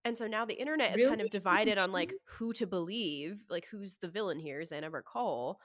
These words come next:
Speaker 1: But she also posted this big statement on her Instagram at one point saying basically, like, "Cole, it's over. We're done. I don't plan on speaking to you anymore." And the post has since been taken down,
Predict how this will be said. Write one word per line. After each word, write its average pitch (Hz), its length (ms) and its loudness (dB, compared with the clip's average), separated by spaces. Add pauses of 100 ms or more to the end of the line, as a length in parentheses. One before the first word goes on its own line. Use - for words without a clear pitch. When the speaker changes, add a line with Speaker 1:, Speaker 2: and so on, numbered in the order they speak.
(480)
Speaker 1:
But 247 120 0
she 269 160 2
also 285 340 0 (380)
posted 233 280 2
this 185 140 -2
big 196 220 -2
statement 180 340 -2
on 170 80 -2
her 165 80 -2
Instagram 175 460 -2
at - 80 -8
one 165 160 -4
point 156 380 -6
saying 165 380 -2
basically, 170 480 -2
like, 151 320 -4 (300)
"Cole, 233 560 6
it's 220 100 -2
over. 180 540 2
We're 180 100 -2
done. 160 420 2
I 170 80 -4 (100)
don't 156 200 -2
plan 180 180 -6
on 160 100 -4
speaking 165 340 -10
to - 100 -8
you 165 60 -6
anymore." 151 720 -6 (600)
And 175 220 -4 (320)
the 220 80 2
post 269 280 -2
has 240 140 0
since 185 280 -2
been 175 120 -6
taken 170 320 -6
down, 147 480 0